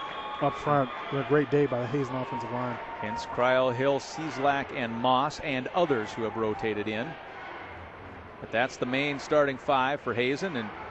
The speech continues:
Speaker 2: here comes Borneman trying to work his magic once again. He does.
Speaker 1: Oh.
Speaker 2: He ducks under a tackle. Borneman takes it to the wide side, and he is going to go thirty-four yards for the touchdown. He ducked right underneath the guy who caught nothing but air, and Borneman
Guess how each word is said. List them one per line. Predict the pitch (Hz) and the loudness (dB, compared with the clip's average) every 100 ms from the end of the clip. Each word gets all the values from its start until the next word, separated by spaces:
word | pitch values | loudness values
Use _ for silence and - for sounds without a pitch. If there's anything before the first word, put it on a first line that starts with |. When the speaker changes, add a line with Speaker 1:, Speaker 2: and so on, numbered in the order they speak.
| - - | -12 -8
Speaker 2:
here | 202 | -4
comes | 160 143 | -4 -2
Borneman | 127 254 254 202 - | 4 6 4 0 0
trying | 190 | 0
to | 170 | 2
work | 160 170 - | 2 0 2
his | 160 139 - 143 | 0 0 -2 -2
magic | 151 151 160 160 | 0 0 0 0
once | 156 151 151 | 0 0 0
again. | 175 269 | 0 0
He | 370 | 4
does. | 269 285 240 | 6 6 4
Speaker 1:
Oh. | |
Speaker 2:
He | 170 165 | 2 2
ducks | 214 - | 0 0
under | 277 269 254 | 0 2 2
a | |
tackle. | - 285 269 277 | 2 0 0 0
Borneman | - 349 311 240 | 2 2 2 0
takes | 269 320 277 | 0 -2 -2
it | 262 | 0
to | |
the | 247 | 0
wide | 262 320 320 - | 2 2 2 2
side, | 285 311 294 - 220 | 2 2 0 -2 -2
and | 220 | 0
he | 247 349 | 0 0
is | 233 | 2
going | 240 320 | 2 2
to | 285 - | 2 2
go | 277 277 - | 2 2 0
thirty-four | 339 349 339 - 311 302 311 320 269 | 0 2 0 -2 0 2 2 2 0
yards | 269 285 285 - | 2 2 0 0
for | 254 | 0
the | 233 220 | 0 0
touchdown. | 269 277 - 262 247 208 - - - - | 0 0 0 0 2 0 -2 -2 -4 -2
He | 269 285 - | -2 -2 2
ducked | 262 285 226 | 2 2 2
right | 294 302 | 2 4
underneath | 294 285 262 294 - | 2 2 0 0 -2
the | - | 0
guy | 240 285 | 2 2
who | 247 - | 0 0
caught | 233 233 | 0 2
nothing | - 294 254 214 | 0 0 0 0
but | 208 | 2
air, | 254 262 | 4 4
and | 214 | 2
Borneman | 165 240 254 220 | 4 4 4 2